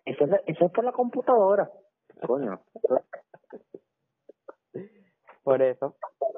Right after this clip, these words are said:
Speaker 2: por eso.
Speaker 1: Es que ni, ni siquiera pueden atender una, una, una simple embarazo en un hospital como un C D I, van a estar atendiendo una buena que es burda de, entre comillas, grave.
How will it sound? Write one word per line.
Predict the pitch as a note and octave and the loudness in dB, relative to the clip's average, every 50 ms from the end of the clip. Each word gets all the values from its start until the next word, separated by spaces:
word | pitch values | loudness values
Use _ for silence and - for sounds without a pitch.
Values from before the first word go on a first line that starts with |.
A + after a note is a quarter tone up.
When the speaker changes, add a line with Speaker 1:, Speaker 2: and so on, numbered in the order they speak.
| - - | -10 -6
Speaker 2:
por | C3+ B2+ B2 B2+ | -4 -2 -2 -2
eso. | A#2+ A#2+ - _ C#3 C3+ | -2 -4 -6 _ -6 -6
Speaker 1:
Es | B2+ A2 | -2 0
que | C#3+ D3+ | 0 0
ni, | F3+ - - - - - - _ _ _ _ _ _ _ _ | 0 0 -2 -4 -10 -16 -16 _ _ _ _ _ _ _ _
ni | - C3+ C3+ | -10 -8 -8
siquiera | C3 C3+ B2+ A2+ A#2+ | -2 0 2 2 2
pueden | A#2+ C#3+ D#3 D#3 E3 E3+ F3 F3 D#3+ C3 A2 F#2+ E2+ - - | 2 4 4 4 4 4 2 0 0 -2 -2 -4 -6 -4 -4
atender | A#2 A#2 - A2+ G#2+ G2+ G2 G2 G2+ G#2+ B2+ | -4 -2 0 -2 -2 0 2 2 2 2 2
una, | C#3+ D3+ D#3+ E3 D3+ B2 G2+ F2+ F2 - - F3 - | 0 0 0 -2 -2 -4 -6 -6 -8 -10 -12 -16 -14
una, | - - A3+ A3 - - | -8 -8 -8 -8 -6 -6
una | B2 C3+ D3 D#3 - - | -6 -4 -6 -6 -4 -2
simple | E3+ E3+ E3 E3+ - - E3+ E3+ E3 D#3+ D3 C#3 B2+ A#2 G2+ G2 F#2 F2 - | 0 0 0 0 -2 0 2 4 4 4 4 4 2 0 0 -2 -6 -8 -8
embarazo | G#2+ A#2 A#2 A2+ A2 G#2+ G#2 A2 A2 A2+ B2 C3 - - E3 E3 | -8 -6 -4 -2 -2 0 0 2 0 0 0 -2 -2 0 0 2
en | D3 A#2+ A2+ A2 G2+ | 0 0 -2 -4 -2
un | A2+ A#2+ | -2 -2
hospital | C#3+ - - D#3+ A#2 - - A2 A2+ A#2 B2+ C3+ C#3 C3 F#2+ - _ _ _ _ _ | -2 -2 -4 -6 -8 -8 -8 -8 -6 -6 -6 -8 -8 -10 -14 -16 _ _ _ _ _
como | A2 A2+ G#2+ G2+ | -2 -2 -2 -2
un | G2+ A2 A2+ A2+ | -4 -4 -6 -4
C | - D3+ | 0 2
D | D#3 C3+ A2+ | 4 4 4
I, | G#2 G#2+ A#2 B2 B2+ B2 | 4 2 0 0 0 0
van | A#2 B2 B2+ | 0 0 -2
a | B2+ | -6
estar | B2+ - - C3 C3 | -8 -6 -6 -6 -6
atendiendo | A#2 - - A#2 A#2 A#2 A2+ A#2+ B2+ | -6 -6 -6 -6 -4 -4 -4 -2 -2
una | B2 B2 | -2 0
buena | A2 G2+ F#2+ F#2 F#2 F#2 | 2 0 0 0 -2 -4
que | - A#2+ | -4 -4
es | A#2+ | -2
burda | B2 B2+ B2 A#2+ B2 | 0 0 2 2 2
de, | B2 A#2 G2+ - - - - - _ _ _ _ _ _ _ - | 2 2 0 -2 -4 -8 -14 -16 _ _ _ _ _ _ _ -4
entre | A#2+ A2+ - G#2+ G2+ | -2 -2 -2 -2 0
comillas, | - G2 F#2 F#2 G#2+ B2 | 0 0 0 0 0 0
grave. | C3+ C3 B2 G2 - | 2 2 0 0 -2